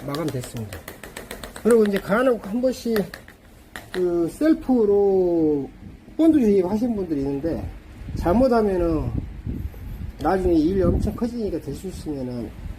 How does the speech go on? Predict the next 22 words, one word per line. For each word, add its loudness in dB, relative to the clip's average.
하지 2
마세요. -2
본드 2
이 2
틈으로 0
이렇게 0
기어 0
나와가지고 -2
나중에 -4
눌러놓은 2
게 -4
다 -8
붙어가지고 -4
떨어지도 -2
않아요. -6
오늘도 2
만약에 4
여기 -4
셀프 -2
누가 -2
세대에서 2
했다면은 0